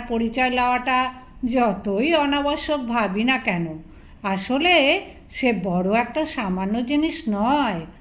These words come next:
তোমরা হয়তো বলিবে, "সামান্য না হোক, জিনিসটা বড় বিশ্রী ও নোংরা।" হ্যাঁ, নোংরা বটে।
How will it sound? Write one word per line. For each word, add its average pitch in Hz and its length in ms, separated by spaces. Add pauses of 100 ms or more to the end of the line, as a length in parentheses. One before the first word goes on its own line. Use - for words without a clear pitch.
(680)
তোমরা 311 260
হয়তো 381 200
বলিবে, 330 720 (340)
"সামান্য 185 480
না 403 180
হোক, 330 400 (260)
জিনিসটা 220 600
বড় 415 240
বিশ্রী 262 580
ও 370 80
নোংরা।" 196 540 (580)
হ্যাঁ, 196 320 (420)
নোংরা 214 600
বটে। 180 420